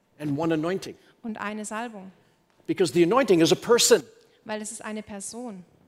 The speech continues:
Speaker 1: The very word Christ
Speaker 2: Weil dieses Wort Christus
Speaker 1: Christos,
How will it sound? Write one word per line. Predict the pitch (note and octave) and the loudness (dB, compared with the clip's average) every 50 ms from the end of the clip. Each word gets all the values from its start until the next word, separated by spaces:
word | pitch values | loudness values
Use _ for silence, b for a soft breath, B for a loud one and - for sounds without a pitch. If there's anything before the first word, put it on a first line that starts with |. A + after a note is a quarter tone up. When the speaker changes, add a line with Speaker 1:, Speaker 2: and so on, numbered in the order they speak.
| _ _ _ _ _ _ _ _ _ _ _ _ _ _ | _ _ _ _ _ _ _ _ _ _ _ _ _ _
Speaker 1:
The | - F#3 | -4 0
very | E3 B3+ D4 C4+ A3 F#3 | 2 2 4 4 4 4
word | A#3 G#3+ F#3+ - - - | 4 2 0 -2 -8 -16
Christ | - - - - A3+ G3+ G3 E3 B2 - - - - - - - - - _ _ _ _ _ _ _ _ _ | -16 -14 -10 -4 -2 -2 0 0 0 0 0 0 -2 -4 -8 -14 -16 -20 _ _ _ _ _ _ _ _ _
Speaker 2:
Weil | A3 G#3+ G#3 | -8 -8 -8
dieses | A3 A3+ A3 A3+ G#3+ - - G3+ | -8 -10 -10 -12 -12 -14 -6 -2
Wort | A3+ C4 C4+ C4 - | 0 0 0 -2 -8
Christus | - - - C4+ C4+ C4+ - - - - G#3 G3 - - - - - - - _ | -14 -6 -4 -4 -4 -4 -6 -10 -12 -14 -14 -14 -14 -16 -16 -18 -20 -20 -18 _
Speaker 1:
Christos, | - - - - - - - - A#2 G2+ - - - | -6 -4 -4 -2 -2 -4 -4 -4 -6 -6 -8 -12 -12